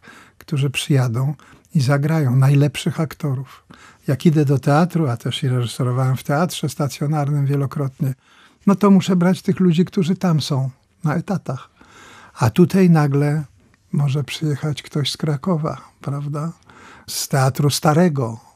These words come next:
To jest, e, też bardzo zapładniające. I obsadzając właśnie Jerzego Radziwiłłowicza i Piotra Frączeskiego, wiedziałem, że to są tytani, że to są giganci. Ja z jednym i z drugim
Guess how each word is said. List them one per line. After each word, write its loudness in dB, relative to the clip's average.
To 2
jest, 0
e, 0
też 0
bardzo 2
zapładniające. 0
I 2
obsadzając 2
właśnie -2
Jerzego 2
Radziwiłłowicza 0
i 4
Piotra 2
Frączeskiego, -4
wiedziałem, 0
że -4
to -6
są -4
tytani, 0
że -8
to -6
są -4
giganci. -2
Ja -4
z -8
jednym 4
i 4
z 2
drugim 2